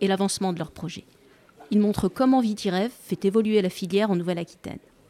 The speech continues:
Vitirève, c'est le grand programme d'innovation lancé par la région Nouvelle-Aquitaine et ses partenaires en deux mille vingt. Le programme est reconnu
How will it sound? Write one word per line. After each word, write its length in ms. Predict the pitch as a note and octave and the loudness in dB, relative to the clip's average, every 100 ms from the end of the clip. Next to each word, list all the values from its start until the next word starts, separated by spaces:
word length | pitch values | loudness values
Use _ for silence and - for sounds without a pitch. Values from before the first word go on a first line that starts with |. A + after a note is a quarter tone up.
| _ _ _ - _ - | _ _ _ -20 _ -6
Vitirève, 460 | A3 - A#3+ D4 - - - - | -4 -2 0 -2 -4 -16 -20 -16
c'est 140 | - G3 | 0 2
le 60 | |
grand 180 | F#3+ B3 | 4 2
programme 340 | - A#3 A3+ | 2 4 4
d'innovation 560 | A3 G3 F#3+ F#3 - C#4 | 4 2 2 2 2 0
lancé 240 | G3+ - | 0 0
par 160 | A3+ F3 | 0 0
la 80 | E3+ | 0
région 220 | F#3+ A#3+ | 0 0
Nouvelle-Aquitaine 640 | G#3+ F3+ F3 G3 G3+ A#3+ | 2 0 -2 -4 -2 0
et 20 | F#3+ | 0
ses 160 | F#3 | -2
partenaires 540 | F3 A#3+ G3+ F#3+ G#3 G3+ | -4 -2 0 0 2 0
en 80 | |
deux 100 | E3+ | -2
mille 220 | E3+ E3 F3 | -4 -4 -8
vingt. 120 | D3+ - _ _ | -12 -16 _ _
Le 140 | F#3 | 0
programme 400 | F3+ G3 F#3 A#3 | 2 0 4 4
est 80 | F#3 | 4
reconnu 540 | F#3 A3 G3+ G3 A#3 | 4 4 4 4 4